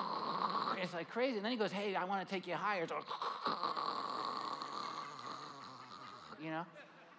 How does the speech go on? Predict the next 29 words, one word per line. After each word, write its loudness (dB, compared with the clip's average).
It's -8
like, -2
"Gosh, -2
should -4
have -2
done -4
this -4
in -4
December -4
when -4
it -10
was -12
cold -2
outside." -2
I 6
was 4
like, 4
it's -20
crazy. 2
But 2
that, 0
that's -2
important 2
as -2
a -2
metaphor, 0
because -6
you -10
see, -4